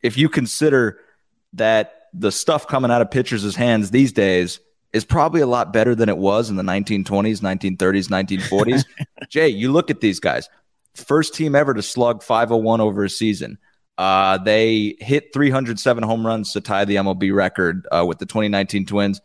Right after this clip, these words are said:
And, oh, by the way, I think if the Braves were playing meaningful games in the final week of the season, they probably break that record. <laughs> They substituted most of the regulars out for most of those final three games. Um, yeah, this is a highly anticipated October because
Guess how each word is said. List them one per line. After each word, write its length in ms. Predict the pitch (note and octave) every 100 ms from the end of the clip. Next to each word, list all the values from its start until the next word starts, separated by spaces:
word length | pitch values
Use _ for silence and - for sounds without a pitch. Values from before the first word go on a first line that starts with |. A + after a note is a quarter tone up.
| _ _
And, 120 | -
oh, 80 | A#3+
by 100 | A#3+
the 80 | D#3
way, 200 | B2+ G2
I 40 |
think 200 | F#2+ G3
if 80 | -
the 80 | D3
Braves 340 | G#2+ A#2+ B2
were 60 | G#2+
playing 340 | - A#2+ G2+
meaningful 460 | G2 A2 A#2 - G#2
games 560 | F#2+ G2 B2 C3 - _ _
in 100 | A2
the 60 | G2+
final 360 | A2 G#2+ G#2
week 240 | F#2+ G2+ A#2
of 60 |
the 100 | F2+
season, 520 | - G2 G#2+ C#3 D3+ - _ _ _ _ -
they 80 |
probably 360 | G3 G#3 G3+ F3+
break 260 | D3 E3+ E3+
that 180 | G2+ -
record. 360 | - - G#2 - -
<laughs> 180 | D#3 -
They 100 | G3+
substituted 960 | - - F#3 F3 - D3 D3+ C#3 B2 - - -
most 380 | B2 C#3+ D#3+ -
of 80 | C#3+
the 80 | B2+
regulars 580 | A#2 C#3+ C3+ A#2+ A2
out 300 | G#2+ G#2 G#2
for 100 | -
most 300 | G#2 A2+ A#2
of 60 | A#2
those 180 | A2 G2
final 320 | - A2+ A2+
three 280 | - A#2 A2
games. 480 | G#2+ A2 A2 G#2 - _ _ _ -
Um, 340 | A2 A2 G#2+
yeah, 280 | D#2+ A#2 G2
this 320 | F#2 C3+ E3+
is 320 | E3 A#2+ - - _
a 60 | G2+
highly 360 | A#2 C3+ D3
anticipated 540 | C3+ - A2+ - A2+ G#2
October 520 | F#2+ - G2+ G2 G2+
because 460 | F#2+ G2 G#2 G2+